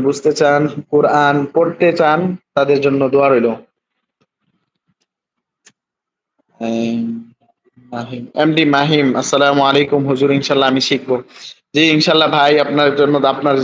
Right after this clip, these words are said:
দাওয়াত রইল। প্রত্যেকদিন নয়টা বাজে আমাদের এই চ্যানেল থেকে কোরআনের ক্লাসের জন্য লাইভে আসা হয়, ক্লাস করানো হয় বাচ্চাদেরকে, পাশাপাশি আপনাদেরকে যারা শিখতে চান অবশ্যই A to Z কোরআন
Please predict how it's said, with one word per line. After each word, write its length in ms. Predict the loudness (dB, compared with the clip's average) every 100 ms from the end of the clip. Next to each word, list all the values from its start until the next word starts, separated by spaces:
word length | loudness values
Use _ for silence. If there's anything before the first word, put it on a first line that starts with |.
| 0
দাওয়াত 280 | 2 0 0 2
রইল। 180 | 2 2 0
প্রত্যেকদিন 480 | -4 -2 -4 0 0 2
নয়টা 280 | 2 2 0
বাজে 180 | 2 2 0
আমাদের 200 | 2 2
এই 60 | 2
চ্যানেল 200 | 0 -2 0
থেকে 200 | 0 2 2 0
কোরআনের 400 | 0 0 0 0 0
ক্লাসের 340 | -2 0 -2 0
জন্য 180 | 0 0 0 -6 -18 -20 _ _ _ _
লাইভে 320 | -2 0 2 0
আসা 140 | 0 2
হয়, 180 | 2 2 2
ক্লাস 220 | 0 0 -4 -8 -8 _
করানো 300 | 0 2 2 2
হয় 140 | 2 0
বাচ্চাদেরকে, 520 | 0 -2 0 0 0 0
পাশাপাশি 380 | 0 0 0 0
আপনাদেরকে 420 | 0 0 -2 0 0 0
যারা 160 | 0 0
শিখতে 240 | -4 -4 0
চান 120 | 0 2
অবশ্যই 340 | 0 0 0 0
A 20 | 0
to 60 | 0
Z 20 | -2 -4 _ _ _ _ _ _ _ _ _ _ _
কোরআন 240 | 0 0